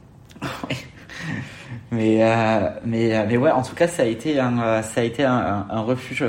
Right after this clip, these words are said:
pendant, euh, ça a duré un petit moment, hein, ça a duré deux mois, hein. J'ai vécu deux mois, pendant deux mois comme ça. Je me réveillais à dix-huit heures,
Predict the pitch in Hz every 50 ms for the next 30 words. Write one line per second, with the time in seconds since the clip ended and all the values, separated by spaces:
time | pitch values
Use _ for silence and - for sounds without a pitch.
0 | 107 98 107 107 107 104 104 110 107 104 98 95 95 95 95 95 - - 120 110
1 | 113 113 117 117 120 - 156 143 120 101 120 120 120 104 101 107 107 110 101 120
2 | 131 117 98 104 127 - - - 101 107 101 - 110 113 110 113 107 107 117 113
3 | 107 98 120 127 123 123 - 107 104 101 98 98 - - - - - - - -
4 | 110 101 104 107 101 110 110 104 113 120 123 113 104 101 95 95 98 92 92 113
5 | 110 104 110 107 98 120 123 139 156 147 98 98